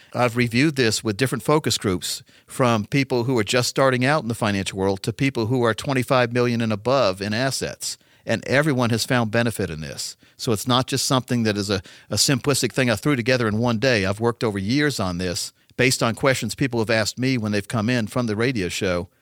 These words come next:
about confusion they have in the, in the financial world. And this will help you clear up a lot of the confusion, and I guarantee it'll get you on the right path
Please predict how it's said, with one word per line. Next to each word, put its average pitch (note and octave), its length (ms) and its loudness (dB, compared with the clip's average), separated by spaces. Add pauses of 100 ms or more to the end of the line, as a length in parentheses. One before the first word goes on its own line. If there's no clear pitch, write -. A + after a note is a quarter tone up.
(380)
about G#2+ 260 0
confusion A#2 460 0
they G2+ 100 0
have G#2 200 2
in G2 120 -2
the, F#2 120 -2
in G2+ 200 -4
the F#2+ 60 -2
financial G#2 440 -4
world. D#2 300 -6
And F#2+ 220 -2 (260)
this C#3 240 0
will A2 140 -2
help C3 280 0
you G2+ 80 0
clear B2 380 0
up A2 160 0
a G2 40 0
lot G2 260 0
of G#2+ 60 -4
the A2 80 -6
confusion, A2 680 -2 (500)
and G2+ 100 -2
I F2 60 0
guarantee A2 480 0
it'll G2+ 120 2
get G2+ 220 -2
you G#2+ 80 0
on F#2+ 100 -2
the F#2 80 -4
right F#2 240 -2
path G2 480 -2